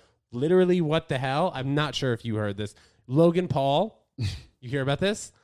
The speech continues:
Speaker 1: Logan
Speaker 2: No.
Speaker 1: Paul, dude, and Floyd Mayweather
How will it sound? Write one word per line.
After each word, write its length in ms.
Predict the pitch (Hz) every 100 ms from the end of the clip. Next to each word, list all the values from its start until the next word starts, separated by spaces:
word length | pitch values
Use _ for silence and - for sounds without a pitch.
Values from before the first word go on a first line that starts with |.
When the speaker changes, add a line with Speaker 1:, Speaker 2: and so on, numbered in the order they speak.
| _ _ 120
Speaker 1:
Logan 360 | 139 160 185
Speaker 2:
No. 60 | 113
Speaker 1:
Paul, 340 | 151 151 160
dude, 340 | 165 180 175 180
and 340 | 151 143 139 - _
Floyd 420 | - - 139 147 135
Mayweather 800 | 120 123 135 147 156 185 202